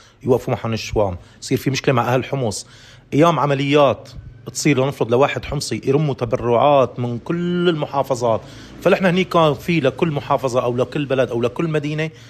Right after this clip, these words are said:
في إلها وجاهات وعالم هي، هي اللي تفرض تشتغل هذا الأمر. كان في تكاتف كتير. إذا بدنا اليوم نحكي على التكاتف اللي كان موجود بهديك المناطق أو عنا هون اليوم ببلادنا،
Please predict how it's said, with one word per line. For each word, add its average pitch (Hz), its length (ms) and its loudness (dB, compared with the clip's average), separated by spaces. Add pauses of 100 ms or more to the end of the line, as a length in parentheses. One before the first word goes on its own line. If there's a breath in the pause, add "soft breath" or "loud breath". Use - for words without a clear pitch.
(220 loud breath)
في - 240 -2
إلها 170 140 4
وجاهات 143 680 4
وعالم 135 380 4
هي، 135 280 -4
هي 156 220 -2
اللي 120 200 -4
تفرض - 300 -8
تشتغل 123 400 -8
هذا 113 140 -4
الأمر. 104 300 -8 (420 soft breath)
كان 160 120 4
في 160 200 -4
تكاتف 156 580 -2
كتير. 117 400 -8 (140)
إذا 117 120 -2
بدنا 127 180 -6
اليوم 135 280 -2
نحكي 123 200 -10
على 113 80 -8
التكاتف 131 420 -4
اللي 117 120 -6
كان 131 180 0
موجود 120 500 -2 (340 loud breath)
بهديك 123 300 2
المناطق 127 500 0
أو 120 200 4
عنا 135 280 4
هون 117 280 0
اليوم 117 280 0
ببلادنا، 127 560 2